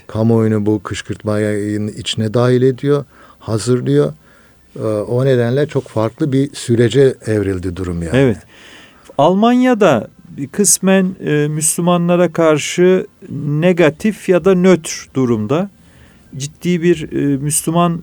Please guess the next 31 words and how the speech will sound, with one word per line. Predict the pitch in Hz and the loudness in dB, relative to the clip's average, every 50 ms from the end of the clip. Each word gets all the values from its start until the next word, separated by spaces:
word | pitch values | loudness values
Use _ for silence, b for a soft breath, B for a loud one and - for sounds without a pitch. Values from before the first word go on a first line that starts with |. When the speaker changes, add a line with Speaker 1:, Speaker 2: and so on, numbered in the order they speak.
| - - 131 | -6 -4 -2
Speaker 2:
e, | 135 131 131 127 127 127 127 131 123 113 95 73 78 | 0 2 2 2 2 2 0 0 -2 -2 -2 -4 -6
göçmen | 90 85 85 117 113 127 139 147 147 - - 180 185 175 151 | -8 -10 -10 -6 0 2 2 2 2 2 2 2 2 2 2
var | 135 117 110 - | 2 0 0 -2
çünkü | - - 113 107 - 117 | -4 -8 -8 -6 -2 -2
orada. | 110 104 98 104 139 147 165 160 | 0 0 0 -2 -4 -4 -6 -8
Speaker 1:
Evet, | 165 - | -8 -2
Speaker 2:
Çoğunluğunu | 131 139 135 135 139 139 139 139 139 135 | 0 2 2 2 0 0 -2 -2 -2 -4
Speaker 1:
çok. | - - | -4 -4
Speaker 2:
Türklerin | 151 151 - - 143 135 139 139 | -6 -4 -2 0 0 2 2 0
oluşturduğu. | 143 139 131 123 120 110 - - - 127 120 107 98 135 160 170 165 | 0 0 0 0 0 -2 -6 -4 -2 -2 -2 -2 0 -2 -2 0 0
Hatta | 170 170 160 - 196 196 190 | -2 -2 0 2 2 2 2
iki | 180 170 151 - 196 180 160 | 2 -2 -6 -6 -4 -2 0
bin | 196 196 190 190 190 - - | 0 0 0 0 -2 -6 -4
on | - 170 185 180 180 180 | -2 0 0 0 2 0
beş, | 190 190 - - | 0 0 -2 -6
iki | 151 - 165 160 | -10 -8 -4 -2
bin | 180 180 | 0 0
on | 185 185 | 2 2
altı, | 180 180 170 147 131 - - 139 113 104 - B B B B B B B B B B B B B - - | 2 2 2 2 0 -2 -2 -2 -2 -2 -4 B B B B B B B B B B B B B -8 -2
e, | 120 127 | 0 2
yıllarında | 127 127 127 123 135 147 147 147 151 147 147 151 151 147 135 135 170 190 190 - - - 123 | 2 2 2 2 2 2 2 2 2 2 2 2 0 0 0 2 2 2 2 -2 -6 -10 -12
ciddi | - 151 156 - - 185 165 | -10 -12 -10 -8 -6 -4 -4
bir | 170 156 | -4 -2
göçmen, | 151 165 160 156 156 - - 170 170 170 165 165 156 - - - | 2 2 2 2 0 -4 -2 -2 -2 -2 -2 -6 -10 -14 -12 -8
e, | - 127 | -8 -6
Müslüman | 131 139 135 - - 151 156 156 156 156 | -4 -4 -4 -4 -4 -2 -2 -2 0 0
göçmen | 151 151 147 - - 170 165 165 156 143 | 0 0 0 0 -2 -2 -2 0 0 0
de, | 135 113 101 87 - _ - - | 2 0 0 -2 -6 _ -10 -6
e, | 113 110 107 107 107 104 | -4 -2 0 0 -2 -2
kabul | - - 117 107 113 110 | -2 -2 -2 0 0 0
ediyor. | 110 107 101 95 101 117 151 185 | 2 0 0 0 -2 0 0 -2